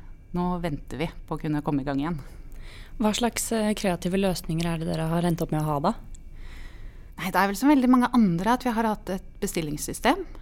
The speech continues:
Speaker 1: eh, som gjør at alt blir servert ved bordet. Eh, og så er det dette delay-systemet på lyd. Og så er det jo, handler det jo mye om organisering av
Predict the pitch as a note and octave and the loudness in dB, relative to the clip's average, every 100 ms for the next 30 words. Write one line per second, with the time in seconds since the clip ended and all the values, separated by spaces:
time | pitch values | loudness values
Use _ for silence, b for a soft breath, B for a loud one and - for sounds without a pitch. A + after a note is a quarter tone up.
0 | B - G#3+ G#3 G#3 G3+ G3 G3+ F#3 E3+ | B -4 -2 0 0 -2 -2 -2 -2 -2
1 | E3 - E3 - E3 D#3+ E3+ D#3 D3 C#3+ | -4 -4 -6 -4 -4 -2 -4 -4 -6 -6
2 | D#3+ D3 - D#3 G3+ C#4+ B B B - | -6 -6 -6 -8 -6 -8 B B B -8
3 | G3 F#3+ F#3+ F#3 F#3 F3+ - A3 G#3 G#3 | -6 -6 -6 -6 -6 -8 -2 2 4 2
4 | - - D3 D#3 D3+ D3+ - D3+ E3+ E3 | -2 -4 -2 -2 -2 -2 -4 -4 -2 0
5 | F#3+ B3 - E3+ F#3+ D4+ D#4+ - - B | 0 -2 -2 -2 0 0 -2 -8 -14 B
6 | B B B B B B - - F#3+ F#3+ | B B B B B B -12 -10 2 2
7 | D3+ D3+ F3 A3 A#3 A#3 A#3 A3 A#3 F#3 | 2 0 -2 0 0 0 -2 2 4 4
8 | D#3+ D#3 A3+ C#4+ B3 F3 E3 F3 F3+ F#3 | 0 2 8 10 8 4 -2 -2 -2 -2
9 | - F#3 D3 C#3+ D#3+ E3+ D#3 D3+ D3 | -2 -4 -4 -4 -2 -2 -2 -4 -4